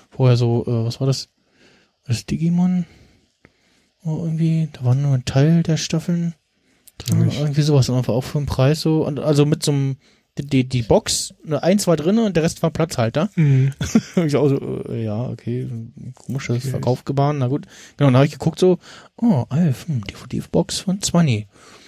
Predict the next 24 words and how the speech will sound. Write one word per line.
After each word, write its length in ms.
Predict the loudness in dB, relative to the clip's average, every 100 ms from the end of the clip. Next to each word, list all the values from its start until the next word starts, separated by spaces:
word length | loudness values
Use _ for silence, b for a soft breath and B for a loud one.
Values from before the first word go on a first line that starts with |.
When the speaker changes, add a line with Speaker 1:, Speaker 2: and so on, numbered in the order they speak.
| B B
Speaker 2:
<laughs> 340 | -2 2 4 4
Speaker 1:
Ja, 120 | 2 -2 -2
ich 80 |
so, 120 | -4 -2
hm, 300 | 0 0 -2
ich 120 | -2
erst 140 | -2
mal 80 | -2
guckt 220 | -4 -6 -2
so, 140 | 0
okay, 340 | -2 -2 -2 0
ja, 220 | 0 0
nee, 280 | -2 -2 -2
Video 240 | -4 -6 -6
on 60 | -4
Demand 300 | -4 -4 -4
online 240 | -6 -6
gibt's 180 | -8 -8
ja 40 |
nicht 140 | -8 -4
irgendwie. 400 | -2 0 2 0
Hab 160 | 0
so 120 | -2 0
die 380 | 2 2 0